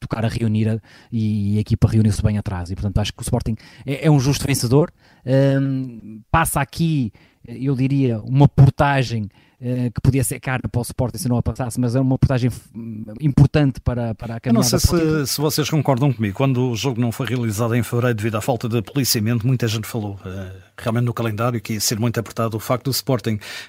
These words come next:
Speaker 2: eh, estar ainda na altura nas competições europeias. O facto de jogar só agora e, e poder ter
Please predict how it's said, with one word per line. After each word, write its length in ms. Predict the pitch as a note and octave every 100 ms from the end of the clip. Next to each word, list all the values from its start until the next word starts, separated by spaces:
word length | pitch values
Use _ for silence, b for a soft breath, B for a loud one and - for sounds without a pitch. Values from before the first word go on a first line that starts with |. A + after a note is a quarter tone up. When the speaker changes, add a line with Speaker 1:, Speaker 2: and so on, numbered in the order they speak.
| -
Speaker 2:
eh, 220 | A#2+ A#2
estar 220 | A2+ B2
ainda 260 | B2+ C3+ C3
na 80 | B2
altura 440 | A#2+ C3 C3+ A#2+
nas 180 | A#2+ A#2
competições 600 | B2+ A2+ A#2+ B2 B2 A2+
europeias. 500 | B2+ A2+ A2 G#2+ - B B B B -
O 80 | C#3+
facto 380 | - G3 -
de 280 | D#3+ F#3 G3+
jogar 360 | B2 C#3 F3 D#3+
só 300 | - F#3 E3+
agora 480 | C3+ C3+ A#2 F#2+ E2+ B2
e, 320 | B2 B2+ D3
e 40 |
poder 440 | - C3+ C#3 D#3 A2 - A2+ G#2
ter 180 | D3